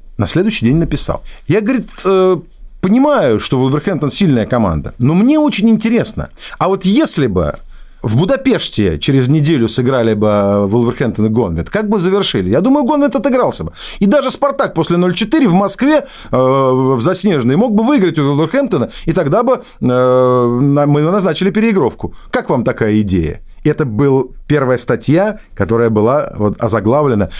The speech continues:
"Действительно ли Вулверхэмптон лучший клуб мира?". И эта статья – основополагающая статья для возникновения Еврокубков, которые очень долго не принимали, но в конце концов приняли, и они стали основой всего европейского футбола.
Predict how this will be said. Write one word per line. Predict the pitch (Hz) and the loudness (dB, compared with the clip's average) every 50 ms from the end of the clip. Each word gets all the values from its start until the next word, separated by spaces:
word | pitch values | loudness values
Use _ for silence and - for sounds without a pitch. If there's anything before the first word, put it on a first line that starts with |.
| - - - | -12 -8 -4
"Действительно | 131 110 123 143 - - - 185 180 175 160 151 147 | -2 0 0 0 0 0 0 0 0 2 2 2 2
ли | 147 151 - | 0 0 -2
Вулверхэмптон | 110 101 107 98 87 104 104 - - 147 160 160 - 151 127 101 | 0 0 0 0 2 0 -2 0 0 0 0 0 0 0 0 2
лучший | 101 110 110 - - 110 | 2 0 0 0 -2 -2
клуб | 107 - 92 92 85 - | -2 0 -2 -2 0 2
мира?". | 113 110 98 82 78 - - - - - - - - - - - - - | 2 2 2 0 -2 -6 -10 -14 -14 -14 -16 -16 -16 -16 -16 -16 -10 -2
И | - 180 180 | -2 0 0
эта | - 208 208 208 160 | 0 0 -2 0 -2
статья – | - - - 127 120 - 160 196 233 254 233 - - - - | -2 -2 -2 -4 -2 0 2 2 2 0 -2 -4 -6 -6 -6
основополагающая | 113 - - 165 160 156 139 104 - 117 117 117 113 139 170 202 220 220 214 - - 208 | -4 -2 0 0 2 2 0 0 0 0 0 2 2 0 2 2 0 0 0 0 -2 -2
статья | - - 233 214 214 - 147 175 185 196 | 0 0 -2 -2 0 0 2 2 2 2
для | 156 131 | 2 2
возникновения | 113 107 92 90 104 110 143 165 160 123 | 2 2 2 2 0 2 2 2 2 2
Еврокубков, | 92 98 98 - - 87 - - - | 2 0 -2 -2 -4 -6 -6 -6 -4
которые | - 110 107 135 120 117 110 | -4 -2 0 0 0 0 0
очень | - 117 107 | 0 0 0
долго | 104 98 90 98 | 0 2 2 2
не | 98 98 | 0 2
принимали, | - 139 143 160 185 220 254 254 233 208 - - - - - - - - | 2 0 0 2 2 2 2 2 0 0 -4 -6 -14 -20 -20 -16 -4 -4
но | 220 | -2
в | 220 | -2
конце | 220 220 214 - 185 | 0 -2 -2 -2 -2
концов | 175 151 131 160 147 - | -2 -2 -2 -2 -4 -4
приняли, | - - 247 254 240 220 214 202 185 - - - - - - - - - | -4 0 2 2 4 4 2 2 0 -2 -6 -14 -20 -20 -20 -20 -4 0
и | 170 156 156 151 139 - - | 2 4 4 4 2 0 0
они | 120 117 123 131 | -2 0 0 0
стали | 131 - - 143 135 131 127 123 117 - | 0 -2 -2 0 2 2 2 0 0 -2
основой | 104 - - - 120 117 120 123 117 120 113 - - - - | -4 -4 -2 0 0 2 2 2 2 0 -2 -4 -8 -14 -8
всего | - - - 110 90 87 98 107 110 - | -6 -2 -2 0 0 2 2 2 2 0
европейского | - 92 87 85 87 82 - 101 98 - - - | 0 -2 0 0 0 0 0 -2 -4 -4 -6 -8
футбола. | - - 85 80 62 62 52 - - | -6 -6 -6 -6 -6 -8 -10 -12 -14